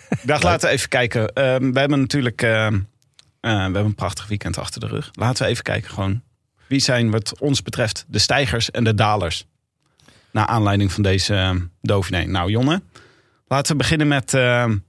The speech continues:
Speaker 1: de meest voor de hand liggende. Jumbo-Visma.
Speaker 2: Ja, eh, die hebben gewoon laten zien dat ze in orde zijn, lijkt mij.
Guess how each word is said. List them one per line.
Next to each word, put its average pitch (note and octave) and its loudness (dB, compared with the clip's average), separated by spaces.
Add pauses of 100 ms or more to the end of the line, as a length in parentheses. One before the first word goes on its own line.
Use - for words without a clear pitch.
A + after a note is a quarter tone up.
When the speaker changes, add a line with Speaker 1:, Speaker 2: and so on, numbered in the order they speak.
Speaker 1:
de C3 -8
meest B2+ 0
voor - -2
de B2+ 0
hand B2+ 0
liggende. D3+ 0 (580)
Jumbo-Visma. A2 0 (1120)
Speaker 2:
Ja, A2 0 (260)
eh, G2 4 (100)
die F#2 0
hebben F#2 2
gewoon F2+ 2
laten F2 2
zien G2 2
dat F#2+ 2
ze - 0
in G#2 4
orde B2 2
zijn, G#2+ 0 (100)
lijkt G#2 0
mij. F2 2